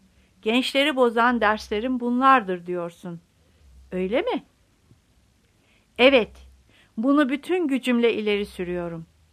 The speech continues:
Öyleyse Meletos,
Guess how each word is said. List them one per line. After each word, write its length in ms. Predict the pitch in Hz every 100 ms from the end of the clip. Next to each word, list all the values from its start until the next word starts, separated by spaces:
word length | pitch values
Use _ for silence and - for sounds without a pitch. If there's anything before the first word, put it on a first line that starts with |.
| _ _ _ _ -
Öyleyse 840 | 302 320 226 202 185 196 240 359 -
Meletos, 800 | 202 190 175 170 190 220 359 -